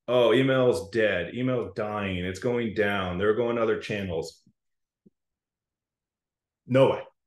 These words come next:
Uh, I'll s-, that's the most respectful way I'll say it. It's not even close. We are seeing email increase use, uh, email usage increasing. We are seeing the number of emails being sent increasing.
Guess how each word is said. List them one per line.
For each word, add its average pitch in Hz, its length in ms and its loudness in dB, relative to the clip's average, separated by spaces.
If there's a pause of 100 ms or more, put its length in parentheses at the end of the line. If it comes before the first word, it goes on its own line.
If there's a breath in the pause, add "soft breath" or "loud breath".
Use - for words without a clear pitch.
(400)
Uh, 98 160 -6
I'll 98 60 -6
s-, - 200 -10
that's 107 200 -4
the 87 260 -4
most 92 160 -10
respectful 107 440 -2
way 92 120 0
I'll 82 80 -4
say 80 140 -4
it. - 100 -12 (360)
It's 143 140 0
not 175 140 2
even 113 180 0
close. 90 420 -2 (360)
We 151 140 6
are 170 120 4
seeing 120 560 -2 (260)
email 131 360 2
increase 104 500 -8
use, 92 460 -8
uh, 92 220 -2 (320)
email 147 300 4
usage 104 300 -4
increasing. 104 720 -6 (140)
We 113 80 0
are 110 80 2
seeing 110 180 -2
the 101 80 -4
number 98 200 -4
of 87 60 -6
emails 104 440 -4
being 92 180 -6
sent 101 400 -6
increasing. 131 800 -6